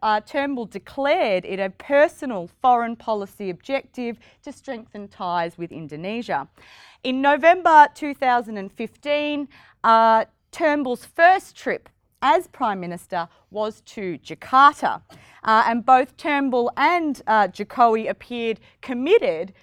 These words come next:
to mending ties. Although I should also point out that Jakarta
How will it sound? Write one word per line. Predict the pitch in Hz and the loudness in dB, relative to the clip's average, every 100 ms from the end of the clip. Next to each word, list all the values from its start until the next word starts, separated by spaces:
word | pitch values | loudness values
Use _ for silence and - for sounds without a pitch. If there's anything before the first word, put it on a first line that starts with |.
| _ - | _ -12
to | 311 254 240 226 | -4 -4 -4 -8
mending | 220 233 247 262 233 226 180 160 160 _ _ | -10 -8 -6 -6 -8 -10 -12 -14 -18 _ _
ties. | - 202 170 120 69 - _ _ - | -6 -4 -4 -6 -10 -20 _ _ -2
Although | 240 247 254 247 247 - | 0 6 8 8 4 -2
I | 254 | -6
should | - 359 | -4 -2
also | 254 247 220 | -2 -2 -6
point | 202 226 190 196 | -6 -8 -8 -6
out | 208 180 170 - - - | -2 -2 -2 -6 -10 -6
that | 220 | -6
Jakarta | 220 - - 359 392 214 180 | -6 -8 0 4 4 4 -2